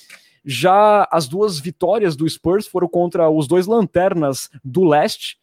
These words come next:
ali sem sustos, cento e quatro a setenta e sete pra cima do Magic, e cento e nove a noventa e nove contra o Detroit Pistons. Com os resultados, o Spurs soma vinte vitórias e dezesseis derrotas,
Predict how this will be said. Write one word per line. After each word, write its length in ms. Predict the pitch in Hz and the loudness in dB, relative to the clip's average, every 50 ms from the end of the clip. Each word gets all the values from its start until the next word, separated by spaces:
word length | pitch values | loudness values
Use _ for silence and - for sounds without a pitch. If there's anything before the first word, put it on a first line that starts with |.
| _ _ _ | _ _ _
ali 220 | - 147 151 160 165 | -4 -2 -2 -4 -6
sem 240 | - - 175 185 | -6 -6 -6 -4
sustos, 680 | 165 - - - 190 214 214 - - 151 135 - - - _ _ _ _ _ - | -4 -6 -6 -4 -4 -4 -4 -6 -8 -10 -10 -10 -12 -18 _ _ _ _ _ -8
cento 280 | - - 185 196 - | -6 -4 -4 -4 -4
e 40 | 185 | -6
quatro 460 | - - 160 156 156 160 - 160 165 | -4 0 0 0 0 0 0 0 0
a 60 | 165 | 0
setenta 400 | 160 - 175 - 170 170 160 165 | 0 -4 -6 -6 -6 -4 -2 -2
e 60 | 151 143 | -2 -2
sete 340 | - - 151 143 - - - | -2 -2 -2 -2 -2 -4 -8
pra 140 | - 143 131 | -8 -8 -6
cima 200 | - 156 151 143 | -4 -4 -2 -2
do 120 | 143 143 | 0 0
Magic, 520 | 139 139 147 156 160 151 151 - - - _ _ _ _ _ _ _ _ _ - | 0 0 0 0 0 -2 -6 -12 -16 -20 _ _ _ _ _ _ _ _ _ -6
e 80 | 190 | -4
cento 340 | 170 - - 196 220 214 - | -4 -4 -4 -4 -2 -2 0
e 60 | 185 | 0
nove 380 | 165 160 165 170 156 147 175 - - | 2 2 2 2 0 -2 -6 -4 -4
a 120 | 175 180 | -2 0
noventa 400 | 196 190 160 131 170 175 170 170 | 0 0 0 0 -2 -2 -2 -2
e 60 | 147 | 0
nove 300 | 135 135 139 147 131 147 | 2 2 0 0 -2 -6
contra 460 | - - 156 151 151 147 - 156 - - | -6 -4 -2 -2 -2 -2 -2 -2 -2 -2
o 120 | 165 160 | -4 -4
Detroit 500 | 151 180 160 151 - 156 156 165 160 - - _ | -2 -2 -2 0 0 0 0 0 -2 -8 -16 _
Pistons. 720 | _ 170 180 165 - - - 120 110 107 - - - - - _ _ _ _ _ _ _ _ _ _ | _ -10 -10 -10 -10 -10 -10 -12 -10 -10 -10 -12 -12 -14 -16 _ _ _ _ _ _ _ _ _ _
Com 200 | - 165 165 180 | -2 0 2 2
os 120 | 190 175 | 0 0
resultados, 500 | 160 175 165 170 165 - 175 180 185 185 190 | 0 -2 -4 -2 0 2 2 2 2 -2 -4
o 80 | 220 | -4
Spurs 380 | - - - - 185 190 196 190 | -4 -4 -2 0 0 0 0 -2
soma 560 | - - - - - 170 170 160 151 139 131 | -6 -8 -6 -4 -2 -2 0 0 0 0 0
vinte 380 | 120 113 113 190 247 - - 208 | -2 -2 -2 -2 -2 -2 -2 -4
vitórias 560 | 208 170 - 165 160 170 180 196 190 - - _ - | -4 -2 0 0 0 0 0 -2 -4 -6 -10 _ -12
e 80 | 202 180 | -10 -10
dezesseis 540 | 156 160 165 196 170 - - 185 202 190 | -8 -4 -2 -2 -2 -2 -4 -6 -6 -4
derrotas, 800 | 165 220 233 190 120 139 156 165 160 - 123 117 - - - | -2 -2 -2 0 0 0 0 0 -2 -4 -10 -10 -10 -12 -12